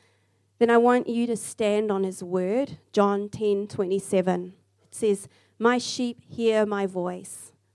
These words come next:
I know them and they follow me." That is a promise for you.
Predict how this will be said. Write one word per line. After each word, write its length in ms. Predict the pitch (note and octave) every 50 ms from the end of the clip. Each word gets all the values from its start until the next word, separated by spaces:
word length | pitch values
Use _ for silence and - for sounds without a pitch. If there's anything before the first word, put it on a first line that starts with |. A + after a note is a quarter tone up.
| _ _ _
I 180 | A3 A3 A#3 A#3+
know 360 | A#3 A#3 A#3 A3+ A#3 A#3+ A#3
them 380 | A3 A3+ G#3 G3+ G#3 G#3+ G#3+ - _ _ _ _ _ _ _
and 120 | G#3 G#3+
they 120 | G3+ G3 G3+
follow 420 | G3 - - G3+ G3 G3 G3 G3
me." 380 | G3 G3 F#3+ F3 E3+ F3 F#3 - -
That 160 | A3+ A#3+ A#3+
is 160 | C#4 C#4 -
a 80 | D4+ C#4+
promise 600 | - _ _ B3 A3+ G#3+ G#3 G#3 G#3 G#3 - -
for 140 | _ -
you. 440 | G3+ F#3 F#3+ F#3+ F#3 F3+ F3 F#3+ A3